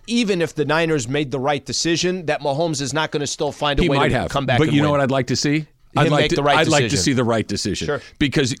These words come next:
Speaker 1: Sure.
Speaker 2: Patrick Mahomes has an advantage in any situation. You're gonna give him another advantage because you either A, or have lost your mind, or B, don't know the rules? Uh, no thanks.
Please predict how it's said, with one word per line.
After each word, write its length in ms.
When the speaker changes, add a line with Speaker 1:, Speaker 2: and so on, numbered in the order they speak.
Speaker 1:
Sure. 180
Speaker 2:
Patrick 400
Mahomes 300
has 180
an 100
advantage 460
in 100
any 200
situation. 680
You're 120
gonna 120
give 180
him 260
another 460
advantage 320
because 320
you 180
either 320
A, 380
or 280
have 140
lost 320
your 100
mind, 360
or 40
B, 240
don't 200
know 100
the 100
rules? 440
Uh, 380
no 160
thanks. 480